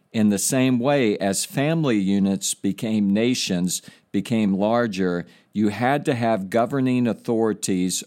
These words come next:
over those societies. And governments, the institution comes from God. It doesn't mean that all governments are good, nor does it mean that all governments are bad.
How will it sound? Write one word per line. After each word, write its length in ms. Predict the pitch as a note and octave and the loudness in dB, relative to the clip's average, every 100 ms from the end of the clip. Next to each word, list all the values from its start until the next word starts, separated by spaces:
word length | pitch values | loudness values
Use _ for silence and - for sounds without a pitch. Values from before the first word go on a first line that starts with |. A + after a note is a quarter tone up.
| - | -2
over 400 | A#2 B2 B2 A#2 | 0 0 0 -2
those 400 | F2+ G#2 G2+ F#2 | 0 0 0 -2
societies. 1000 | - F#2 - F#2+ F2+ F2 - F2 F2+ - - - _ _ | -6 -6 -2 0 0 -4 -4 -4 -4 -10 -20 -20 _ _
And 460 | A2 G#2+ G2+ F#2+ G2+ | 2 2 2 0 0
governments, 840 | B2+ D#3 D#3 A2 G2 G2 F#2+ - - | 0 2 2 2 2 0 -2 -6 -4
the 200 | G#2 G2+ | -2 0
institution 880 | G#2 - A2 G2 D3 C3 A#2+ G2+ | 0 -2 -6 -2 -2 0 0 -2
comes 300 | F#2+ G#2+ G2+ - | 0 -2 -2 -2
from 200 | G#2+ G#2 | -4 -2
God. 420 | A2 F2+ D2 - - - _ | 0 -2 -4 -14 -20 -20 _
It 140 | G2+ F#2 | -4 0
doesn't 380 | A2 G2+ G#2+ A2 | 2 0 0 2
mean 280 | A2+ A#2 | 4 4
that 160 | G#2+ G2 | 2 2
all 240 | G2+ G#2 | 4 2
governments 640 | G#2 G#2+ G2+ G#2 G#2 G2 - | 2 0 2 2 2 0 -2
are 140 | F#2+ | -4
good, 420 | F2 G#2+ A2+ D3 E3+ - _ _ _ _ _ _ - - _ A2 | -2 0 0 0 -4 -6 _ _ _ _ _ _ -20 -20 _ 2
nor 340 | A2+ A#2 B2 | 4 4 2
does 300 | A#2 A2+ B2 | 2 2 2
it 160 | G2+ G#2+ | 0 2
mean 440 | A2+ A#2 A2+ G#2 | 2 4 4 2
that 300 | A2 G#2+ G2+ | 2 2 2
all 220 | - A2 | 2 2
governments 760 | G#2+ A#2 A#2 A#2+ A#2+ A#2 A#2+ - | 2 0 0 2 2 0 -2 -4
are 200 | B2 B2+ | -2 0
bad. 540 | A2 C#3 F#2 D#2 - | 0 0 0 -2 -14